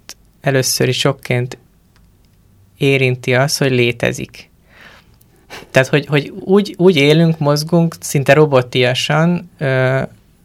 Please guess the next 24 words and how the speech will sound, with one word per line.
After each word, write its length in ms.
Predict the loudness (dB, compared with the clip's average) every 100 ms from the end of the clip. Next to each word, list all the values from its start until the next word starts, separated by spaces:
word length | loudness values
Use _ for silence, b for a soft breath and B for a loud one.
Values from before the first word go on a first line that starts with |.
| _ -12 -10 -12
beleélve 500 | 0 2 4 4 2
magunkat 380 | 0 0 -2 -2
a 40 |
mindenféle 360 | 0 -2 -2 -6
kis 180 | -2
érzelmeinkben, 680 | 2 2 2 -2 0 -2 -4
meg 180 | -4 -6
vágyainkban, 560 | 0 0 0 -4 -6 -8
meg 100 | -8
minden, 240 | -4 0 2
hogy, 160 | 0 B B B -2
hogy 80 |
igazából 440 | 0 4 4 4 4
nem 200 | 4 0
fogjuk 340 | -2 -2 -2
föl 320 | -4 0 2 2 0
azt, 240 | -2 0
hogy 120 | 0
létezünk, 480 | 2 2 0 -2 -4
és 120 | -4
az, 80 | -4
hogy 80 | -2
az 100 | -2
mi. 220 | -2 -2